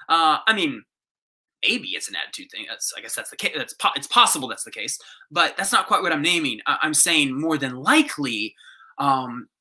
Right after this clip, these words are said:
you're just not very good at setting boundaries. <laughs> And now you're blaming others for it. Uh, or perhaps blaming God. You know, "Here I am being miserable, doing what you told me to do."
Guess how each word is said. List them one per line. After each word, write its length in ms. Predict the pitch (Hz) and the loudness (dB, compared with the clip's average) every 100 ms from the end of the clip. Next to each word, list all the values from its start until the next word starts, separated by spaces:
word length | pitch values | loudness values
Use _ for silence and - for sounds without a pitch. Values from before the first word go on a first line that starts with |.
| _ | _
you're 320 | 147 143 160 | 0 4 4
just 260 | 151 147 - | 4 2 6
not 200 | 143 123 | 6 4
very 240 | 135 123 | 0 -4
good 200 | 120 123 | -4 -4
at 140 | 117 - | -4 -2
setting 380 | - 110 107 104 | 0 -2 -6 -4
boundaries. 680 | 95 87 - - - - _ | -4 -4 -10 -4 -4 -4 _
<laughs> 40 | _ _ _ _ _ _ _ _ _ _ _ _ _ - - _ _ - 139 _ _ _ _ - - - 139 - | _ _ _ _ _ _ _ _ _ _ _ _ _ -20 -20 _ _ -20 -20 _ _ _ _ -18 -18 -8 -2 2
And 220 | 147 127 | 4 6
now 500 | 123 135 131 120 113 - - - - _ | 8 10 10 6 0 -6 -14 -14 -18 _
you're 140 | 135 123 | 0 0
blaming 440 | 131 135 139 123 | 2 4 2 2
others 400 | 117 117 113 - | 0 0 0 0
for 300 | - 120 107 | 2 2 4
it. 280 | 98 - - _ _ _ _ _ _ | 2 0 -10 _ _ _ _ _ _
Uh, 180 | - 104 - | -6 -6 2
or 140 | 214 208 | 2 4
perhaps 300 | 180 147 - | 4 4 4
blaming 260 | 147 127 | 2 2
God. 360 | 113 104 82 - - _ _ | 2 2 2 -4 -12 _ _
You 120 | 101 | -6
know, 220 | 92 87 - | -4 -4 -4
"Here 240 | 160 285 | 6 8
I 100 | 294 | 10
am 340 | 285 269 262 240 | 8 8 8 6
being 280 | 254 262 | 4 6
miserable, 580 | 262 269 262 254 247 240 | 8 8 8 4 6 4
doing 260 | 233 240 254 | 4 0 0
what 160 | 240 | 0
you 100 | 240 | -2
told 260 | 233 214 240 | 0 0 0
me 100 | 240 | -2
to 100 | 247 | 0
do." 280 | 240 233 | 6 8